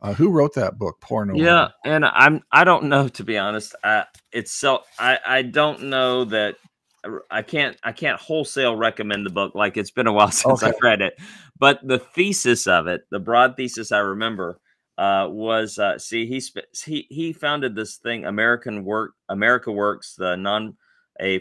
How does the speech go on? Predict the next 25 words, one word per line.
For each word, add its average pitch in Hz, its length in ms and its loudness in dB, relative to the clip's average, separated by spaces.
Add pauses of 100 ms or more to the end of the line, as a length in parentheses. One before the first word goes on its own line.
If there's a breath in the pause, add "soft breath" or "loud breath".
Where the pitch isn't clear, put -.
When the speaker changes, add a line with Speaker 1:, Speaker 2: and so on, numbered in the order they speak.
(100)
Speaker 2:
for-profit 113 680 -2
welfare 117 400 -2
to 104 60 -2
work 101 280 -6
company. 73 480 -10 (480 soft breath)
And, 110 420 4
uh, 76 60 -2
I 71 160 -4
mean, 139 140 -4
the 147 80 -6
book, 196 240 -6 (180)
uh, 120 600 -2
you 143 100 -8
know, 139 60 -4
is 123 100 -6
a - 20 -10
little 151 140 -6
bit 147 140 0
repetitive. 113 600 0
He's, 110 260 -4
<laughs> - 720 -14
I 135 120 2
kinda 165 260 2
summarized 107 560 2
it. 92 100 -6